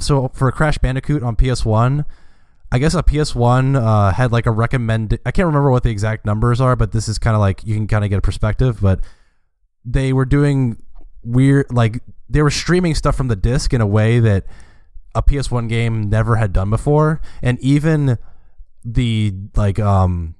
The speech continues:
basically the dev tools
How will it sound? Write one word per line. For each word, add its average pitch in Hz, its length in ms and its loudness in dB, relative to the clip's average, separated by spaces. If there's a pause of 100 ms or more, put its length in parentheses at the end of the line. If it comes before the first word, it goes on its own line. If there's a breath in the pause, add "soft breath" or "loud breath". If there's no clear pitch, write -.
(1300)
basically 147 480 -2
the 120 100 -2
dev 113 320 -2
tools 160 540 2